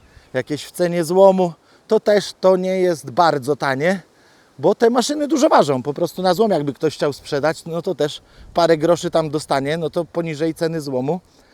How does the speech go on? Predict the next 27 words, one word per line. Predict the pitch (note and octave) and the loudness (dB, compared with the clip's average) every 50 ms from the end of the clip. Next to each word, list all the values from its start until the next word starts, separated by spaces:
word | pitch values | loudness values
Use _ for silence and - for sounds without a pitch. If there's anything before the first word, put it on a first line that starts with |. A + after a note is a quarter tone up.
| _ _ _ | _ _ _
przecież | - - F#3 - - F3+ E3+ - | -2 -2 -2 0 0 -6 -6 -4
nie | G3+ G3+ G3 | -4 -4 -4
sprzeda, | - - - - - C3 A2 F#2 G#2+ G#2+ | -4 -6 -6 -4 -4 -4 -4 -8 -12 -10
to | - - D3+ D3 | -4 -2 0 0
oczywiste. | D3+ - - F3 D#3 D#3 A#2+ - - - - - _ _ _ _ _ _ _ _ _ _ _ - | -2 -2 -4 -8 -8 -8 -10 -10 -16 -20 -20 -20 _ _ _ _ _ _ _ _ _ _ _ -8
Ale | E4 F4+ - C4+ A#3+ | -2 0 2 2 0
to | - - | 0 -2
jak | G3 E3+ D3+ C#3 | -2 -2 -2 -2
będzie | E3 E3 D3+ B2+ C3 | -2 -4 -4 -6 -8
ciągnik, | - - B2+ C#3 D3+ E3 D#3+ B2+ | -6 -4 -2 -2 -2 -4 -6 -8
to | - C3 | -10 -12
się | - C#3 C3 | -10 -10 -10
pomału, | - - C3 B2 B2 C3 C#3+ C#3+ | -8 -6 -6 -2 -2 -2 -2 -2
pomału | - - A#2 A#2 A#2+ C3+ D3 | -4 -6 -6 -4 -2 -2 -2
będzie | A#2+ B2 A#2+ G#2+ A#2+ | -2 -4 -8 -8 -10
dokupywało | G#2+ A2+ A2 - A#2+ - C3+ B2 C3 D3 C#3+ B2+ A2+ | -10 -12 -14 -14 -14 -12 -8 -4 -2 -2 -2 -2 -4
jedną | A2+ A#2 A2+ A2+ A2+ A2+ | -6 -6 -8 -8 -10 -10
rzecz | G2 A2+ C3 - - | -8 -10 -10 -10 -14
co | - - A#2+ A2+ - _ _ _ _ _ _ _ - | -10 -10 -10 -10 -10 _ _ _ _ _ _ _ 0
jakiś | D3+ D#3 - - C#3 B2 - - | 0 0 0 -2 -10 -14 -14 -10
czas | - A#2+ A2+ B2 B2 - | -8 -8 -8 -8 -8 -10
i | C#3+ C#3 D3 C#3+ - - - | -8 -8 -8 -8 -10 -12 -8
się | D3+ F3 E3 | -6 -6 -6
skompletuje | - - G3+ G3+ F#3+ - A#3+ A#3 - - D#4 D4+ C#4 F#3 C#3+ | -4 -4 -4 -4 -2 0 0 0 2 2 2 4 4 2 2
sprzęcik | - - - - - C3 A2+ G#2+ - - - G#2+ G#2+ - _ _ _ _ _ _ _ _ _ | 0 -6 -14 -10 -8 -8 -8 -8 -12 -14 -16 -16 -18 -18 _ _ _ _ _ _ _ _ _
na | A#2 B2+ C3 | -4 -2 -2
uprawę. | C3 B2 - - B2 A2+ G#2+ G#2 F#2 G2+ G2+ | -2 -2 -4 -6 -6 -6 -6 -8 -10 -12 -14